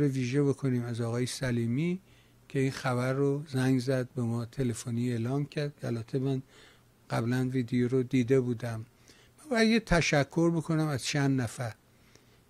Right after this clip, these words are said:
یکی از اسفندیار در انگلیسه که سالهاست ما رو همیاری می‌کنه و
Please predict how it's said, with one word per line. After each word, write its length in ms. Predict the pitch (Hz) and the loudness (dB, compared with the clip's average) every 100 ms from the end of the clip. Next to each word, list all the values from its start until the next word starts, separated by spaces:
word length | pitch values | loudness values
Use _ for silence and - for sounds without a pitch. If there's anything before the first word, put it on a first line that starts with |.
| - | 0
یکی 280 | 170 - 185 | 0 4 6
از 180 | 170 139 | 6 2
اسفندیار 680 | 131 - 139 131 127 143 | -2 0 2 4 4 4
در 220 | 147 139 | 4 0
انگلیسه 760 | 131 123 117 117 120 - - - - _ _ _ _ _ - _ _ _ _ _ - | 0 0 0 0 -2 -2 -10 -16 -20 _ _ _ _ _ -20 _ _ _ _ _ -18
که 440 | - 147 135 131 131 | 0 4 4 4 -2
سالهاست 1120 | - - 160 147 131 120 160 156 139 - - - _ _ _ _ _ _ _ _ _ _ _ - - - - - - - - | -2 6 10 10 8 4 4 4 0 -6 -14 -20 _ _ _ _ _ _ _ _ _ _ _ -20 -20 -20 -20 -20 -20 -14 2
ما 180 | 147 143 | 6 8
رو 280 | 143 135 - - - - _ - | 8 6 0 -20 -20 -20 _ -10
همیاری 560 | - 139 127 123 123 | 0 4 6 6 4
می‌کنه 580 | 160 160 - 147 143 143 - - - - - _ _ _ _ _ - 139 131 | 2 0 -2 -2 -2 -4 -10 -20 -20 -20 -20 _ _ _ _ _ -14 -6 -2
و 60 | 127 | 2